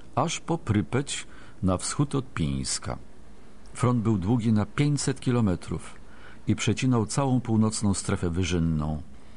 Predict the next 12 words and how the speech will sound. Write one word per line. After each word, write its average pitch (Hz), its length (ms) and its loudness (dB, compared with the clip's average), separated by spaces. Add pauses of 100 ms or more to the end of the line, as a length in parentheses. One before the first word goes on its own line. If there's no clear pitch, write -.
(380)
Na 98 160 4
północnym 113 480 2
zachodzie 104 380 0
opierał 104 300 2
się 101 160 2
o 95 40 6
linię 101 320 4
Oberostu 104 760 0 (340)
z - 140 -6
centralą 92 520 0
w - 120 -10
Grodnie, 139 500 2